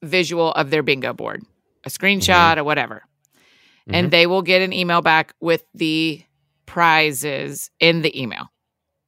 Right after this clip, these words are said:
Speaker 2: Yeah.
Speaker 1: The email address is contest at annie f downs dot com. It'll also be in the show notes.
Speaker 2: Okay.
Speaker 1: Contest at annie f downs dot com. Send us your bingo board where you have gotten bingo.
Speaker 2: Yeah.
Speaker 1: We will,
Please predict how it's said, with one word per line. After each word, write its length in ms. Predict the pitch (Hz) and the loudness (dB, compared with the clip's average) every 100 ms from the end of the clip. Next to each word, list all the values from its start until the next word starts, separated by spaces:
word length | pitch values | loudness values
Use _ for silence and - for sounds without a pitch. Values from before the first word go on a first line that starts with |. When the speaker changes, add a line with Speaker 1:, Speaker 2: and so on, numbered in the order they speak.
| _ _ _ | _ _ _
Speaker 2:
Yeah. 140 | 82 71 _ _ _ _ _ | -16 -16 _ _ _ _ _
Speaker 1:
The 140 | 170 202 | -2 0
email 200 | 214 214 | 2 2
address 520 | 202 175 117 - - - | 2 0 -2 -6 -12 -6
is 220 | 175 165 - _ | -2 -2 -4 _
contest 920 | - - 185 180 170 - - - - - _ - | -10 0 2 2 -2 -6 -6 -12 -18 -20 _ 0
at 180 | 147 - | 0 0
annie 280 | 160 160 139 | 0 0 -2
f 140 | 139 | -2
downs 240 | 139 135 - | -4 -6 -6
dot 180 | 127 | -10
com. 260 | - - - _ _ _ | -8 -12 -14 _ _ _
It'll 180 | 160 156 | 0 2
also 300 | 160 170 - | 4 2 0
be 160 | 160 165 | -2 -2
in 220 | - 151 | -2 -4
the 60 | 147 | -4
show 180 | 131 104 | -4 -6
notes. 420 | 78 - - - _ _ _ _ - | -8 -12 -16 -18 _ _ _ _ -16
Speaker 2:
Okay. 80 | - | 0
Speaker 1:
Contest 680 | 202 202 180 160 147 - - | 2 2 0 0 0 -2 -4
at 120 | 254 | -4
annie 280 | 165 156 160 | 0 0 0
f 120 | 160 | -2
downs 200 | 175 170 | -2 -2
dot 140 | 180 - | -2 0
com. 280 | 151 143 - _ - - | 0 -2 -6 _ -20 -20
Send 420 | - - 196 202 - - | -10 -4 -2 -2 -2 2
us 460 | 180 190 - - - | 4 2 -2 -8 -8
your 400 | 180 185 185 185 | -2 4 4 4
bingo 400 | 156 180 165 156 | 2 -2 0 0
board 300 | 135 151 147 | 2 0 0
where 100 | 151 | -2
you 180 | 143 160 | -2 -4
have 180 | 190 - | -4 0
gotten 280 | 185 - 180 | 2 2 -2
bingo. 460 | 175 139 120 127 _ _ _ _ _ _ _ _ | -2 -2 -8 -10 _ _ _ _ _ _ _ _
Speaker 2:
Yeah. 120 | - 139 | -14 -2
Speaker 1:
We 240 | 170 180 | 2 4
will, 500 | 185 196 190 190 180 | 4 2 2 2 0